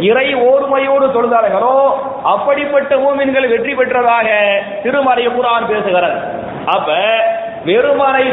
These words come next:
தொழுகை மாத்திரம் செல்லாது, அந்த தொழுகை எப்படிப்பட்ட தொழுகையாக இருக்கணும்? இறை ஓர்மையுள்ள ஒரு தொழுகையாக இருக்கணும் என்று இந்த வசனத்திலே சொல்லிவிட்டு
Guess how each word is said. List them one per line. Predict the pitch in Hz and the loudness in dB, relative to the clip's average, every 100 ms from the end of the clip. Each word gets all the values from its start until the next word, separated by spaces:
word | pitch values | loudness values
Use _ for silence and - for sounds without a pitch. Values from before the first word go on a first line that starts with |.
| 262 | -2
தொழுகை | 254 277 269 277 | 2 2 2 0
மாத்திரம் | 269 269 269 269 262 247 | 0 0 2 0 0 0
செல்லாது, | 220 233 214 165 226 240 247 247 - - - | -2 0 2 2 0 0 0 -4 -8 -8 -4
அந்த | 202 220 | 0 0
தொழுகை | 220 262 277 277 | 2 2 2 2
எப்படிப்பட்ட | 233 233 277 294 277 269 | 0 0 -2 0 0 2
தொழுகையாக | 262 254 254 240 | 2 2 2 0
இருக்கணும்? | 240 233 233 233 262 277 269 - - - - - | 0 0 0 2 2 0 -2 -6 -12 -12 -12 -4
இறை | 202 269 277 | 0 2 0
ஓர்மையுள்ள | 247 262 294 294 285 285 320 302 | 2 2 2 0 -2 -2 -2 0
ஒரு | 262 | 0
தொழுகையாக | 254 254 247 240 240 233 | 0 0 0 2 0 2
இருக்கணும் | 220 220 214 196 214 214 185 - - | 0 0 0 0 0 0 0 -2 -6
என்று | 175 214 233 226 190 | -2 -2 0 0 0
இந்த | 226 247 | 0 0
வசனத்திலே | 240 247 226 226 220 208 | 0 2 0 2 0 -2
சொல்லிவிட்டு | 190 170 156 202 185 139 | -2 -2 -2 -2 -2 -6